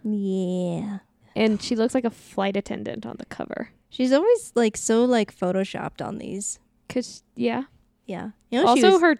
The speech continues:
Speaker 2: chihuahua is larger than what he is
Speaker 1: Yeah.
Speaker 2: in the movie.
Speaker 1: You know, she was pregnant during this.
Speaker 2: Oh, she was, yeah.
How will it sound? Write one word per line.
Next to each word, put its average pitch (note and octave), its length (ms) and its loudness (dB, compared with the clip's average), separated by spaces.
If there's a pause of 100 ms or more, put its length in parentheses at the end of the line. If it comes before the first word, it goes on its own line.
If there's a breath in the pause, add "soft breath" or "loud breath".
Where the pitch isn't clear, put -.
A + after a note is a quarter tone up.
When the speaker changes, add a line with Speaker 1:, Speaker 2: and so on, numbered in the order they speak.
Speaker 2:
chihuahua A3 640 2
is G3+ 180 -4
larger G3+ 680 -2 (180)
than G3+ 260 -6
what G#3 140 -2
he G#3 200 -2
is A#3 140 -2
Speaker 1:
Yeah. G3 80 -2
Speaker 2:
in G3 60 -4
the F#3+ 60 -6
movie. G#3+ 440 0
Speaker 1:
You A#3+ 120 2
know, C4+ 60 2
she E4+ 140 0
was B3+ 140 -2
pregnant A#3 540 -6
during D3 280 -6
this. C#3 320 -6 (400 soft breath)
Speaker 2:
Oh, C4+ 160 -4
she B3 140 -8
was, B3 340 -6
yeah. B3 200 -6